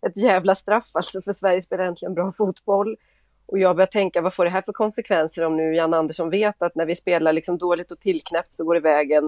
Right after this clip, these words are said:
när vi spelar ut så går det åt helvete. Jag tror att det här kan få, det här kan sätta liksom, eh, <clears throat> sår i generationer framöver. Men, men jag menar, återigen, man, man måste kunna uppskatta den bombastiska förlusten lite grann också. Den, den gör ju ondast, och jag,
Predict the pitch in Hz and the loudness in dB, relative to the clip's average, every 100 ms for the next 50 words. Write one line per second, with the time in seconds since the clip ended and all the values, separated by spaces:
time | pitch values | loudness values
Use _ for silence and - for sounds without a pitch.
0 | 135 151 156 175 160 - 151 147 - 151 | 2 0 0 -2 -2 0 -4 -6 -10 -12
1 | - - 143 - 160 143 151 - 180 - | -6 -2 0 2 0 0 -2 -2 -2 -4
2 | - - - 165 190 185 180 165 170 160 | -12 -20 -4 0 4 4 2 2 0 -2
3 | - 151 147 139 127 160 160 - 170 175 | -4 0 2 2 2 0 0 -2 -2 -2
4 | - 180 165 - 160 151 151 139 135 - | 0 -2 -2 2 4 6 4 4 2 -4
5 | _ 262 254 202 - - - _ _ _ | _ 2 6 4 2 -16 -20 _ _ _
6 | - - - 247 190 180 160 180 175 175 | -16 -2 2 4 6 6 4 2 2 4
7 | 170 175 175 190 185 196 214 196 - - | 4 2 2 2 2 2 0 -2 -2 -4
8 | - 208 208 220 220 220 208 170 - 220 | 2 4 6 4 6 6 4 2 2 2
9 | 247 208 160 180 175 202 220 214 - 220 | 4 2 2 0 2 2 0 -4 -8 -6
10 | 233 208 - 202 - - 175 - - 156 | -2 -2 -2 -6 -10 -8 -8 -8 -4 -2
11 | 156 - 165 160 156 156 156 175 165 156 | -2 -4 -2 0 0 -4 -4 -6 -4 -4
12 | 165 - - 151 160 - 165 160 - 165 | -6 -8 -20 -8 -8 -4 -4 -6 -4 -2
13 | 165 165 156 156 190 - 170 165 170 - | 0 2 4 2 0 0 4 4 4 4
14 | 180 190 180 160 165 202 160 165 196 202 | 4 8 8 6 4 4 4 2 0 0
15 | 185 170 | 2 0